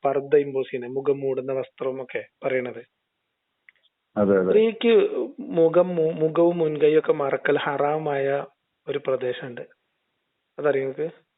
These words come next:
Speaker 2: നിങ്ങളത് വിടാനുള്ള തീരുമാനമല്ല അല്ലേ? ഞാനത് പറയുമ്പോ എനിക്ക് ചെ-, ഉള്ളിൽ ചെറിയൊരു തീയാണ് ഈ ഒരു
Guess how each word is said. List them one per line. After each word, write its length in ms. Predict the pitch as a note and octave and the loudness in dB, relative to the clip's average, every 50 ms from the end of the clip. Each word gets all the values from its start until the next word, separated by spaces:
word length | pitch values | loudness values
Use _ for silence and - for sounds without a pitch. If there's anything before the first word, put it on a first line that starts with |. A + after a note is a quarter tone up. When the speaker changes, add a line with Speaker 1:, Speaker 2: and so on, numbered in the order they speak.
| _ _ _ _ _ _ _ _ _ _ _ _ _ _ _ - - _ - | _ _ _ _ _ _ _ _ _ _ _ _ _ _ _ -20 -16 _ 0
Speaker 2:
നിങ്ങളത് 340 | A2 B2 D3 D3 C3 C#3+ C#3+ | 2 4 4 4 2 2 0
വിടാനുള്ള 520 | C3+ A#2 A2 A#2 B2+ C3+ C#3 C3+ C3+ C3+ | 0 2 2 2 2 2 2 2 2 2
തീരുമാനമല്ല 640 | C3 - A2+ G#2+ A2 A2+ B2 B2 B2 B2 A2+ G#2+ G#2+ | 4 4 4 4 4 4 4 4 2 2 4 4 4
അല്ലേ? 180 | G#2+ G#2+ G#2+ | 4 4 4
ഞാനത് 500 | G2 G2 A2 G#2+ G2 G#2 A2 C3 C3 C#3 | 2 4 4 4 4 4 4 4 4 4
പറയുമ്പോ 420 | D3 D3+ C#3 C3+ C3+ C#3+ D3 D#3 D#3+ | 4 4 4 4 4 2 2 0 -2
എനിക്ക് 460 | - B2+ A#2+ A#2 A2+ A2+ D#3+ D#3 - | 0 0 0 0 0 -2 -4 0 2
ചെ-, 120 | C3 B2 - | 2 4 6
ഉള്ളിൽ 320 | A#2+ A2 A2 B2+ C3+ D3+ | 6 6 6 8 6 4
ചെറിയൊരു 540 | D3 - - B2 A2 A2 A#2+ C#3 D3 C#3 C3 | 2 2 2 2 2 2 2 0 0 -2 -4
തീയാണ് 480 | C3 - - F#2+ F#2+ G#2+ G#2+ G2+ G2 G2 | -4 -4 -2 0 4 4 4 4 4 4
ഈ 220 | F#2+ G2+ A2+ A#2 | 4 4 4 6
ഒരു 200 | G#2+ A2 A2+ | 6 4 4